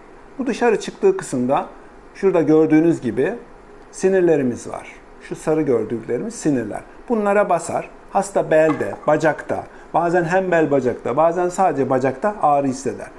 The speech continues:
Bu ağrı basının şiddetine göre değişebilir. Burada unutulmaması gereken bir durum var ve çok önemli. Fıtığın büyüklüğü ve şiddetiyle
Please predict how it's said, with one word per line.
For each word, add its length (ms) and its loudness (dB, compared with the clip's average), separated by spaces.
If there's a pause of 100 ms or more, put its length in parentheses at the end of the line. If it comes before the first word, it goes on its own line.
(340)
Bu 240 0
ağrı 340 2 (280)
basının 380 0
şiddetine 500 -2
göre 320 0 (260)
değişebilir. 680 2 (360)
Burada 180 2
unutulmaması 600 0
gereken 520 0
bir 260 0 (220)
durum 280 2
var 100 -4
ve 140 -2
çok 240 -2
önemli. 500 -4 (600)
Fıtığın 520 0 (540)
büyüklüğü 760 2 (380)
ve 120 0
şiddetiyle 840 0